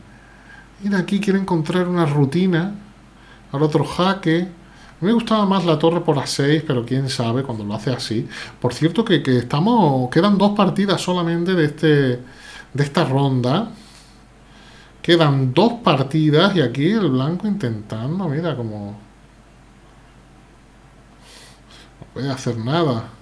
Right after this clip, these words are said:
Mira, viene a comerse, si le sigue dando jaque,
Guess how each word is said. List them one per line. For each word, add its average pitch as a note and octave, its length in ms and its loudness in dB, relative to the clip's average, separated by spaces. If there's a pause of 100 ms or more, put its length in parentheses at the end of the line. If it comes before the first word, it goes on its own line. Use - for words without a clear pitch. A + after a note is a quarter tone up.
(1500)
Mira, B2+ 160 2
viene D#3 220 6
a - 20 2
comerse, D3+ 360 6
si C3+ 120 0
le B2+ 80 4
sigue D#3+ 240 4
dando F3+ 260 0
jaque, G3+ 560 0